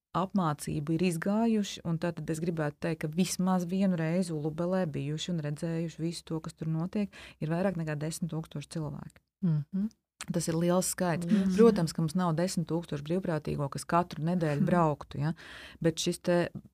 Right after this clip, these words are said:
Speaker 1: regulāro brīvprātīgo vai pats pastāvīgo brīvprātīgu ska-, brīvprātīgo skaits ir krietni liels. Un, ā,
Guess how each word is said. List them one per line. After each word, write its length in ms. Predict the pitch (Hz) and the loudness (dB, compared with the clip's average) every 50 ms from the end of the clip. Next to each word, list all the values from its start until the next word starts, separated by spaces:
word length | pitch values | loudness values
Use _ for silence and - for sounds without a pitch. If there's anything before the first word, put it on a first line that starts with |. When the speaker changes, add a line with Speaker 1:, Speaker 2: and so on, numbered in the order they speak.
| _ - | _ -4
Speaker 1:
regulāro 560 | - 175 196 214 202 196 180 160 151 147 147 147 | 0 2 2 4 4 2 2 4 4 2 2 0
brīvprātīgo 680 | 147 175 175 185 185 - 165 143 143 - 151 147 151 143 | 0 2 0 0 0 0 -2 -2 -2 -2 -4 -4 -2 -4
vai 80 | 135 | -4
pats 280 | 139 - 175 180 - - _ - | -4 -4 -4 -4 -6 -8 _ 0
pastāvīgo 560 | 180 202 202 - 180 151 143 151 147 156 147 | 0 0 0 0 -2 -2 -2 -2 -2 -2 -2
brīvprātīgu 500 | 151 170 185 190 180 156 151 - 135 - | 0 0 0 0 0 -4 -2 -4 -6 -8
ska-, 460 | - - - - - - 139 135 151 | -6 -6 -4 -2 0 0 0 0 0
brīvprātīgo 460 | 156 180 175 180 175 - 156 147 165 156 | 0 -2 -2 -2 -2 -2 -2 -2 -2 -2
skaits 320 | - - 202 202 196 - | 0 2 2 2 2 0
ir 100 | 160 - - - | -4 -8 -8 -6
krietni 460 | - 170 202 208 202 170 - - 151 | 2 4 4 6 6 4 2 0 -4
liels. 560 | 143 147 156 160 170 202 277 330 - - - _ - - - - - - - - - _ _ _ - | -2 0 0 2 2 2 2 2 -2 -4 -12 _ -20 -20 -18 -18 -18 -18 -20 -20 -20 _ _ _ 0
Un, 340 | 180 180 180 175 180 180 175 | 2 4 6 6 6 6 6
ā, 540 | 175 175 170 170 170 170 170 165 165 165 - | 6 6 6 6 6 6 6 4 4 2 0